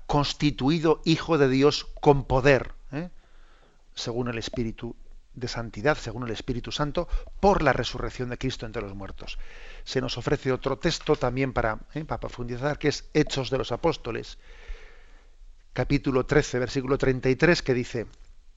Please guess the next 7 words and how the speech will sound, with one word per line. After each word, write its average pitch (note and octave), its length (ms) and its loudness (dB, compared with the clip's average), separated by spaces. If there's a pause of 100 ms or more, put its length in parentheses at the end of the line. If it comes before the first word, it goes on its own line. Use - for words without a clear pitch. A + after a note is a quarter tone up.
(720)
"También C#3 480 2
nosotros C#3 640 0 (140)
os C3+ 220 -2
anunciamos C3 640 -2
la A#2+ 100 4
buena B2 340 2
nueva C3 440 6